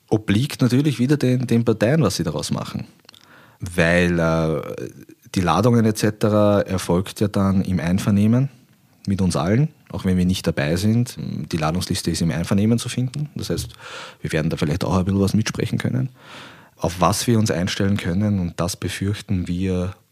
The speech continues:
dass jetzt von Seiten der Großparteien die Unternehmerinnen und Unternehmer vor den Vorhang gezogen werden. Also zuerst dreht der Staat ihnen die Hütte zu, dann müssen sie schauen,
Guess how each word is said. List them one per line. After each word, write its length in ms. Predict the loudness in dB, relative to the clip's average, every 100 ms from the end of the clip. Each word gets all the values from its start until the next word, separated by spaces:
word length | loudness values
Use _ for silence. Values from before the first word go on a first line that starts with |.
| -12
dass 260 | -6 -6 -4
jetzt 200 | -6 -6
von 440 | -6 -2 -2 -2
Seiten 640 | -4 -2 -2 -2 -2 -2 0
der 140 | -4
Großparteien 880 | -2 -2 -2 -4 -2 -2 0 0 -2 -6 -16 -20 -14 -6
die 60 |
Unternehmerinnen 720 | -4 -2 -2 0 0 0 0 0
und 120 | -4
Unternehmer 640 | -4 -2 0 2 2 0 -4
vor 120 | -2
den 100 | -2
Vorhang 260 | 0 0 0
gezogen 360 | 0 -2 0 0
werden. 280 | 0 -2 -6 _ -20 _ _ _ _
Also 180 | -12 -10
zuerst 680 | -6 -4 -4 -4 -6 -8 -12 -4
dreht 260 | -4 0
der 60 | 0
Staat 320 | 2 2 2
ihnen 360 | 2 2 2 0
die 120 | -2
Hütte 240 | -2 -2
zu, 300 | 0 0 0 -4 -18 _ _ _
dann 180 | 0 2
müssen 240 | 2 0 0
sie 100 | 0
schauen, 560 | 2 2 4 2 0